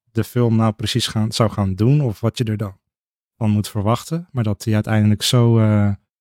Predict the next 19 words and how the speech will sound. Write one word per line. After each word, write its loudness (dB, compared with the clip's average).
zo 0
groot 0
is 0
geworden, 2
ook, -2
eh, -4
heel 2
veel -8
geld -4
heeft 0
opgebracht. -2
Ik -18
weet -4
even -2
niet 2
meer 0
het -8
bedrag, -2
maar -2